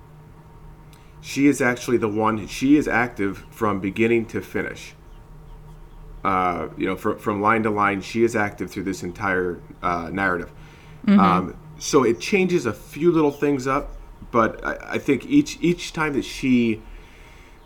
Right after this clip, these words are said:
Speaker 1: goes out and meets a new guy, uh, some of her, some of the people she encounters along the way,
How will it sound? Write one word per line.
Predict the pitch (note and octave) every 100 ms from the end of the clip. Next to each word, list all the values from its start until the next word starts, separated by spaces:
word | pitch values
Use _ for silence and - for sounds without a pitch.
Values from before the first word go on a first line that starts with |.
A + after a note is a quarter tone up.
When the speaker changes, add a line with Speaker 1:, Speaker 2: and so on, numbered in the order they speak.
| -
Speaker 1:
goes | C#3+ B2
out | C3+ A#2+ A2
and | G#2
meets | A2+ A2+
a | G#2
new | G#2 G#2+
guy, | G2+ G2 E2+ C#2+ D#2 -
uh, | F2+ F2 E2+ D#2+ D#2 D2+ - - -
some | - C3+ A2+
of | G#2+
her, | A#2 G#2 F#2+ F#2 - - - -
some | - A2
of |
the | G#2
people | C3+ A2
she | G#2 A2 G#2
encounters | F#2 A#2 G#2+ G2
along | G#2+ G2+ G2+
the | G2
way, | G2 G2+ G2+